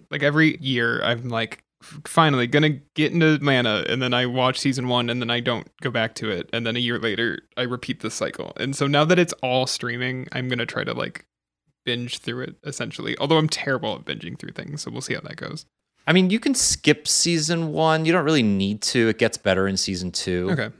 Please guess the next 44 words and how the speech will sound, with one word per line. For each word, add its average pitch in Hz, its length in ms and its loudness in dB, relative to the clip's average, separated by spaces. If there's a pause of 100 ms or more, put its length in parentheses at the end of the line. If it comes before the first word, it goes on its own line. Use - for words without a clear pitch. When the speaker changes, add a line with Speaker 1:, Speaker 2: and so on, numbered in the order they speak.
(220)
Speaker 1:
That's 151 180 -10
inter-, 131 360 0
I've 226 140 6
se-, - 200 0
like 220 160 8
I 226 60 8
said, 202 240 6
I've 156 120 6
also 214 200 6
seen 143 300 -2
it. 113 260 -2
Like, - 160 2
I, 139 180 8 (380)
<laughs> - 300 0
I 165 100 6
just 175 200 4
keep 180 140 0
being 170 180 4
like, 160 280 2
"I 190 60 4
should 202 260 -2
start - 460 2
here, 113 280 0
right?" 135 340 2
And 131 160 -4
so, 113 320 0 (680)
yeah, 107 180 -10 (180)
we'll, 120 300 -10
we'll 120 120 -14
see. - 320 -14
I'll, 120 220 -2
I'll, 127 180 -2
I 117 80 -4
will, 127 400 -10
I 131 60 -8
will 123 100 -8
give 120 180 -8
it 123 60 -10
a 123 60 -8
shot. - 380 -8 (120)
It 113 100 -14
is, 123 340 -12
it 131 80 -10
is - 440 -14